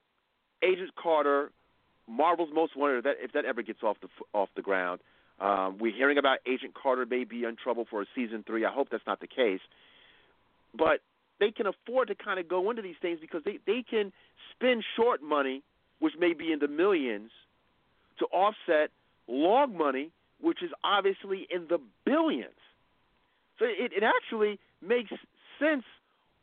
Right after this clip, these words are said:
on a financial sheet. But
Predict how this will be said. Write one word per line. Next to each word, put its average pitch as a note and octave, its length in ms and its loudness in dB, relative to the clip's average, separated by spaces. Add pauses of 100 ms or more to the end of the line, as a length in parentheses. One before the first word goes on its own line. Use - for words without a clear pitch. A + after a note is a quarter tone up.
(160)
on G#3 360 4
a F#3+ 100 0
financial A3 540 -2 (140)
sheet. D4 260 -2 (1000)
But F#3 280 4